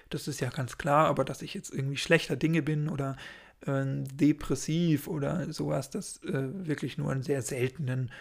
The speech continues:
sehr, ähm, sehr, sehr seltenen Fällen, wo es mir dann wirklich schlecht geht und wo ich dann auch mal traurig bin oder so. Aber, äh, dass das jetzt übermäßig oft passiert, ähm, oder ich oft aussichtslos bin, das ist eigentlich nicht der Fall.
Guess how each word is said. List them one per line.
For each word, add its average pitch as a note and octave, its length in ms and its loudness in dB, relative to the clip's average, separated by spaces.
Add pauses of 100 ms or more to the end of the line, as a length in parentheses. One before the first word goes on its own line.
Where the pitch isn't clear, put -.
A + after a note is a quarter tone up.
(260)
sehr, A#2+ 600 -2 (200)
ähm, B2+ 680 -4 (100)
sehr, A2+ 260 -6
sehr A2+ 120 -4
seltenen B2+ 380 -2
Fällen, B2+ 440 -6 (380)
wo - 160 -2
es - 100 -4
mir C#3 60 0
dann B2 140 -2
wirklich B2+ 440 -2
schlecht - 380 -4
geht C3 240 0
und D3+ 160 -6
wo F3 120 -6
ich - 200 -10
dann C#3+ 160 -8
auch G3+ 140 -14
mal G#3 80 -6
traurig - 440 -8
bin - 140 -6
oder - 160 -6
so. - 200 -6
Aber, C#3 240 -6 (480)
äh, C3 120 -2
dass C3+ 180 -4
das - 120 -12
jetzt D#3 200 -4
übermäßig C3+ 640 4
oft - 320 -8 (100)
passiert, D3 520 4 (500)
ähm, C#3 360 -2
oder - 280 -4
ich - 240 -6
oft - 340 -4
aussichtslos C#3 920 2
bin, C3+ 260 -6
das A#2+ 220 -10
ist - 160 -8
eigentlich D3 320 -4
nicht C#3+ 160 0
der - 80 -6
Fall. F#3 200 -6